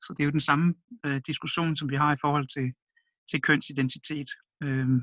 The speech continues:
men vi har bare alle sammen brug for at have, have brede muligheder som mennesker, og ikke at blive låst inde af, af andres fordomme om, hvad vi kan gøre,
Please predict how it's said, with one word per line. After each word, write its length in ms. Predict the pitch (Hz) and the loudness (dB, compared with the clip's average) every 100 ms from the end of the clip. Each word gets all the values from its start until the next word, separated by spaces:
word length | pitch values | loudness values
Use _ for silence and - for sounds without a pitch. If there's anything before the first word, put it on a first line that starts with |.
| - | 2
men 160 | 139 | 2
vi 60 | 139 | 4
har 160 | 135 151 | 2 2
bare 240 | 139 147 | 2 2
alle 180 | 156 208 | 4 4
sammen 240 | 180 139 | 2 0
brug 180 | 147 151 | 0 -2
for 440 | 156 139 139 _ 143 | 0 0 -2 _ -4
at 80 | 131 | -2
have, 140 | 135 - - | -4 -6 -10
have 140 | 143 - | -8 -6
brede 420 | - 143 160 170 - _ - | -2 0 2 0 -4 _ -4
muligheder 500 | 180 156 170 156 135 | 0 2 2 0 0
som 180 | - 143 | 0 2
mennesker, 420 | 139 156 - 127 - _ _ _ - | 2 2 0 -6 -8 _ _ _ 0
og 100 | 139 | 0
ikke 160 | 143 | 2
at 80 | 147 | 0
blive 140 | 170 | 0
låst 280 | 139 139 135 | 2 2 2
inde 320 | 147 151 175 147 | 0 2 2 2
af, 180 | 127 - | 0 -4
af 200 | 135 135 | -4 0
andres 340 | - 151 156 | 0 0 -2
fordomme 400 | - 147 151 135 | -2 -4 -2 -2
om, 60 | 139 | -2
hvad 180 | 143 131 | -2 -4
vi 80 | 131 | -6
kan 160 | 143 | -10
gøre, 320 | 135 139 147 | -10 -6 -6